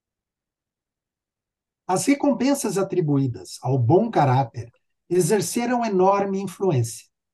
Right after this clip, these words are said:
Esses prêmios atribuídos às alunas na votação secreta são a expressão dos sentimentos com relação ao julgamento que elas têm sobre as colegas.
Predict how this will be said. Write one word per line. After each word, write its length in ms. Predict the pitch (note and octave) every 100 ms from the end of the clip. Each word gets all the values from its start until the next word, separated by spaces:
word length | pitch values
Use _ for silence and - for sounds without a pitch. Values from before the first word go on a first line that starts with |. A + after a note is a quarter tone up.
| _ _ -
Esses 340 | D#3 - F#3
prêmios 500 | - G#3 B3+ C4 A3
atribuídos 800 | G#3+ G#3 G3 F3+ D#3 C#3 A2 A2+
às 300 | C#3 C#3 A#2+
alunas 640 | A2+ A#2+ C#3 F3 A#2+ - - _ _
na 160 | C#3+ D3+
votação 680 | B2+ G3+ A3 F#3+ - F3 C#3
secreta 840 | - A3+ - D#3 C#3 B2 E3+ F3+ _ _ _ _ _
são 420 | - - B3+ C#4
a 60 | B3+
expressão 600 | A3 - G3 - - A3
dos 220 | G3 F3+
sentimentos 1000 | B3 C4 - A3 F3 A3 - A#2 - - _ _ _
com 240 | - C4+ C4
relação 580 | A#3 G3+ F3+ - G#3+ A3
ao 120 | G3
julgamento 800 | C#3 A3+ C4 B3 D#3 E3 F3 - _ _ _ -
que 160 | A#3+ G#3+
elas 520 | A3 D4+ D#4+ D4 -
têm 360 | - D#3+ F#3 -
sobre 640 | - - - C4 D4 C4+
as 100 | C4+
colegas. 680 | - B3 F#3+ B2+ - - -